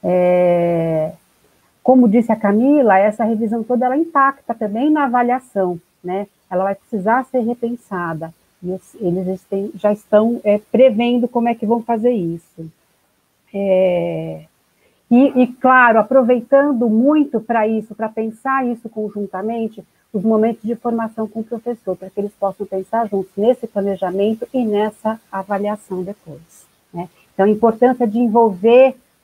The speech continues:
toda a equipe nessas discussões. Ah, tem uma rede que me trouxe uma preocupação específica, por exemplo, com alunos do Fundamental dois,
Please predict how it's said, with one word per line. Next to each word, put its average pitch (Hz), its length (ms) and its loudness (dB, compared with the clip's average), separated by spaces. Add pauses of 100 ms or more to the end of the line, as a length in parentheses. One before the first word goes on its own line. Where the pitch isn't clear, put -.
toda 247 260 4
a 247 60 4
equipe 226 600 -4 (120)
nessas 202 400 -8
discussões. 170 680 -20 (1400)
Ah, 180 720 -8 (240)
tem 226 100 4
uma 240 140 4
rede 226 460 4
que 226 240 -6
me 220 160 -2
trouxe 214 400 -2
uma 202 220 -6
preocupação 208 800 -6
específica, 240 840 -4
por 190 160 -8
exemplo, 226 320 -6
com 247 100 0
alunos 240 380 2
do 247 80 0
Fundamental 226 720 0
dois, 175 500 0